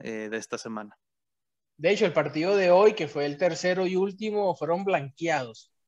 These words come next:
Speaker 2: Cinco cero, tuvo una apertura Chichi González. Bueno, que sabemos que él está, mm,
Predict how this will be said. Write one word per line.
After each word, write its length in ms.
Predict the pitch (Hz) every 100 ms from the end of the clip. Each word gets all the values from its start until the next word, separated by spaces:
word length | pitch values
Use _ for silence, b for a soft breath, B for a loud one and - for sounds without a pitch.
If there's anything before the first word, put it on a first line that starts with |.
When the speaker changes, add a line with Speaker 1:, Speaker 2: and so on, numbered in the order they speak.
| _ _ _ _
Speaker 2:
Cinco 360 | - 151 147 160
cero, 640 | - 180 214 226 151 135 -
tuvo 200 | 147 156
una 200 | 165 160
apertura 840 | 156 143 135 156 160 160 151 135
Chichi 280 | 131 139 -
González. 760 | 143 147 147 180 208 220 220 _ _ _ -
Bueno, 200 | 202 185
que 80 | 156
sabemos 440 | 147 143 156 196
que 220 | 190 156 147
él 80 |
está, 640 | 160 - 175 175 170 156 135
mm, 240 | 120 113